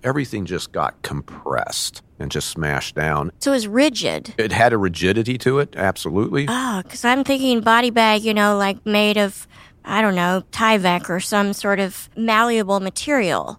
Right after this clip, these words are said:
Speaker 1: It did not look like body bags look like today. It had a very different look, and it wasn't until the anthropologist decided to take a second look at it, and she's like, "Oh, hold on, we got something here."
Speaker 2: Wow. Now, if this is the plot where they bury the does,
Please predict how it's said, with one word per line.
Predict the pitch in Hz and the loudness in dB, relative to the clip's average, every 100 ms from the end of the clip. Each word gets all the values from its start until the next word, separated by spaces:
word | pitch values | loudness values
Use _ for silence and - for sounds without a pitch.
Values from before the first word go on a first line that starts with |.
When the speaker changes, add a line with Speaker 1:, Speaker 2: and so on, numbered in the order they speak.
| - | -6
Speaker 1:
It | 95 - | -6 -2
did | 80 | -2
not | 78 92 - | 4 4 2
look | 101 95 92 | 0 0 0
like | 85 82 78 | 2 2 2
body | - 92 113 | 2 4 4
bags | 87 76 73 - | 2 0 0 -4
look | 73 | -6
like | 78 67 - | -2 -2 -2
today. | 69 52 - - | -2 -2 -4 -4
It | 71 | 0
had | 71 65 | 0 0
a | |
very | 69 73 | 0 0
different | 73 87 - 82 98 | 0 -2 -2 -2 2
look, | 107 - | 2 2
and | 57 | -8
it | 65 | -4
wasn't | 76 90 | -2 0
until | 87 - 82 | -2 -2 -2
the | 82 | -2
anthropologist | 76 - 92 98 76 76 | -2 0 4 4 2 -10
decided | 76 - 85 76 | -8 -2 0 -2
to | 78 | -6
take | 78 78 | -4 -4
a | - | -2
second | 90 78 73 | -2 0 -2
look | 101 | -2
at | - 65 | 0 -2
it, | |
and | 69 | -2
she's | 78 69 | -6 -8
like, | 50 - - | -8 -10 -16
"Oh, | - 104 101 | -10 -8 -6
hold | 87 90 87 | -4 -2 2
on, | 85 76 50 | 2 0 -4
we | 69 | -2
got | 92 69 | 0 0
something | 65 - 60 | -6 -6 -6
here." | 69 - - | -6 -10 -10
Speaker 2:
Wow. | - 202 180 185 196 _ _ _ | -6 -4 -2 -4 -6 _ _ _
Now, | 233 240 | 0 2
if | 240 | 0
this | - 302 | -2 -2
is | 370 339 | -2 -2
the | 220 | -6
plot | - 240 214 208 | -6 0 2 2
where | 220 208 | -2 -2
they | 202 208 - | -2 -4 -2
bury | 208 208 214 | 2 4 2
the | 208 | 0
does, | 180 190 175 196 254 - | 0 0 2 0 -2 -8